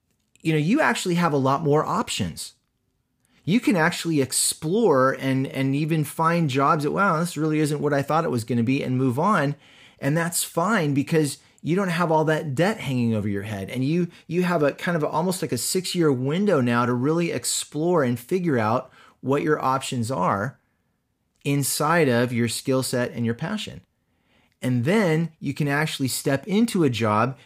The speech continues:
that you enjoy going to. You know, I, I did entertainment publicity for six years. I told you I kinda derailed my, my original plans. And,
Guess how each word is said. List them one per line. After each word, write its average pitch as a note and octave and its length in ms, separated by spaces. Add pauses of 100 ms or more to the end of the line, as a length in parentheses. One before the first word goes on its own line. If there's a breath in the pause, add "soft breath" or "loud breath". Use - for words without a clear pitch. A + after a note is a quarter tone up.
that C3+ 140
you F3 340
enjoy D#3 600
going D3 420
to. F#2 280 (680 soft breath)
You C#3+ 100
know, D3 140
I, - 220 (200)
I E3+ 280 (200)
did D3+ 200
entertainment D3 580
publicity G#2+ 400
for G2+ 140
six - 300
years. G2 180
I F#2 80
told A2+ 200
you G#2+ 80
I G#2+ 40
kinda A#2+ 260
derailed G#2+ 540
my, F#2+ 320
my G#2 160
original G2+ 400
plans. G2+ 460
And, A#2+ 260